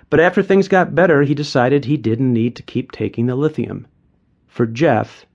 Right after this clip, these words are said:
lithium was medicine to treat his mental illness in the same way that antibiotics are medicines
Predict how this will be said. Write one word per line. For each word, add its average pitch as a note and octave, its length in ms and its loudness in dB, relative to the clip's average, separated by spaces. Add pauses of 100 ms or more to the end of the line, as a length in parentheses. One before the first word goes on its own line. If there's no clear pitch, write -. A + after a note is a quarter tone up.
(440)
lithium D#3 440 2
was A#2+ 160 0
medicine C#3 540 0
to A2+ 120 -4
treat C#3+ 460 -4
his C3 120 -6
mental A#2+ 380 -2
illness A#2 360 -2
in G#2+ 80 -4
the A2 80 -4
same D3+ 400 -2
way A2+ 520 -2
that A2 160 -4
antibiotics C3+ 800 0
are A#2 80 2
medicines A2+ 580 -2